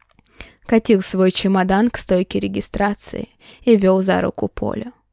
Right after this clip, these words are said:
Не так я раньше представлял отлёт.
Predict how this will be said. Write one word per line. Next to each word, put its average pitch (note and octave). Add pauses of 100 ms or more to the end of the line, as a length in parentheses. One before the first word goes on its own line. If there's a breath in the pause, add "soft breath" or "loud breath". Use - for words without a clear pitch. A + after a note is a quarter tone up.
(500 soft breath)
Не A#3
так F#3
я F#3
раньше F#3+
представлял F#3+
отлёт. -